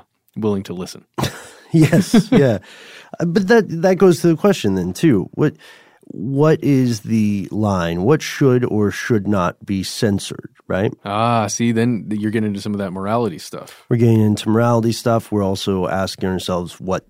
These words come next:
Speaker 2: things are age appropriate
Speaker 1: Yeah.
Speaker 2: for people, right?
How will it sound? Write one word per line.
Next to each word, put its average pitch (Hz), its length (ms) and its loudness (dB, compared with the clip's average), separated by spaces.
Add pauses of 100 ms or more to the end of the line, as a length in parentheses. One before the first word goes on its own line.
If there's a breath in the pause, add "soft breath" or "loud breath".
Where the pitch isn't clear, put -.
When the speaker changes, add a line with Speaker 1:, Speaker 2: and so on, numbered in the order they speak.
Speaker 2:
things 87 400 -6
are 82 300 -8 (160)
age 104 320 -4
appropriate 110 840 -4
Speaker 1:
Yeah. 90 240 -6 (300)
Speaker 2:
for 107 80 2
people, 143 360 -2
right? 117 280 -2